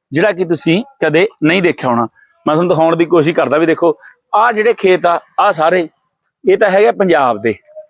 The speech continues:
ਹਨਾ? ਪੰਜਾਬ ਦੇ। ਆਹ ਦੁਕਾਨਾਂ ਵੀ ਪੰਜਾਬ ਚ ਆ ਗਈਆਂ ਤੇ ਜਿਹੜੇ ਉਹ ਆ,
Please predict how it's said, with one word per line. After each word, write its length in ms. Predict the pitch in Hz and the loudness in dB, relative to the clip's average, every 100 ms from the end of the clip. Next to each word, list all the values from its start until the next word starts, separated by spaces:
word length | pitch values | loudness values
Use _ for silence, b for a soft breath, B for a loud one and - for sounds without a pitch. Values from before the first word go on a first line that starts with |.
| _ _ _ _ - | _ _ _ _ -2
ਹਨਾ? 220 | 208 - - _ _ | -2 -4 -12 _ _
ਪੰਜਾਬ 360 | - 143 131 113 | -2 0 2 0
ਦੇ। 100 | 131 | -2
ਆਹ 60 | 156 | -2
ਦੁਕਾਨਾਂ 400 | 147 147 147 175 | -4 -2 0 2
ਵੀ 60 | 170 | 0
ਪੰਜਾਬ 380 | 147 135 113 | 0 0 0
ਚ 100 | 107 | 0
ਆ 80 | 120 | -2
ਗਈਆਂ 180 | 104 113 - _ _ _ 571 571 | -2 -4 -6 _ _ _ -8 -2
ਤੇ 100 | 381 | 0
ਜਿਹੜੇ 220 | 202 453 - - | 2 0 -2 0
ਉਹ 280 | 214 254 254 | 4 4 4
ਆ, 160 | 226 | 0